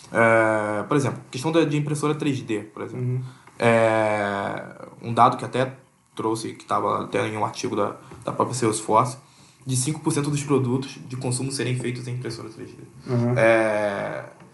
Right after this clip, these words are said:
Speaker 1: até que ponto isso, isso vai, é, aproximar o cliente do processo produtivo e de que forma isso também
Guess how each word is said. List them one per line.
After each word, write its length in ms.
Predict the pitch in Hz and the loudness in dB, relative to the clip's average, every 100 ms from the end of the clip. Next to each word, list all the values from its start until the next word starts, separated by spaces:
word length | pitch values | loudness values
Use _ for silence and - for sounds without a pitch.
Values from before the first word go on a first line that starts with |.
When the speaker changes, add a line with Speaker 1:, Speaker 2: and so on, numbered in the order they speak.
| - _ _ _ _ _ - 127 123 | -20 _ _ _ _ _ 0 2 4
Speaker 1:
até 260 | 151 - | 2 2
que 120 | - | 0
ponto 640 | - - - 175 208 - 117 | -2 -4 0 2 2 0 -2
isso, 640 | 139 147 139 135 123 120 | -2 -2 -2 0 0 -2
isso 260 | - - 131 | -10 -10 -2
vai, 600 | 127 131 123 117 113 107 | 2 4 2 2 0 0
é, 500 | - 110 104 101 - - _ _ _ - | -4 -4 -4 -6 -10 -16 _ _ _ -2
aproximar 960 | - 120 - 160 - 131 107 117 190 - - - - | 2 2 2 2 2 0 4 4 4 -2 -16 -20 -16
o 80 | 131 | -12
cliente 380 | 127 131 120 120 | -6 -2 -2 -2
do 80 | 131 | -4
processo 400 | 127 120 120 - | -4 -4 -6 -6
produtivo 840 | 135 123 107 - 104 127 151 165 - _ _ _ _ - | -2 -2 -4 -8 -2 -2 -2 -6 -14 _ _ _ _ -6
e 80 | |
de 120 | 127 127 | -4 -2
que 100 | 170 | -2
forma 320 | - 165 151 | 0 0 0
isso 120 | - | 0
também 300 | 135 139 151 | -2 -2 -4